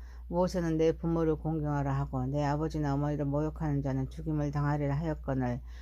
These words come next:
너희는 이르되 사람이 아버지에게나 어머니에게나 말하기를 내가 드려 유익하게 할 것이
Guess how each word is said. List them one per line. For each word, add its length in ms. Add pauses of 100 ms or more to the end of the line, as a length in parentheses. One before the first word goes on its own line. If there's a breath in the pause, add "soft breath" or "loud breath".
(180 loud breath)
너희는 360
이르되 440
사람이 400
아버지에게나 760
어머니에게나 520
말하기를 680
내가 300
드려 340
유익하게 460
할 200
것이 460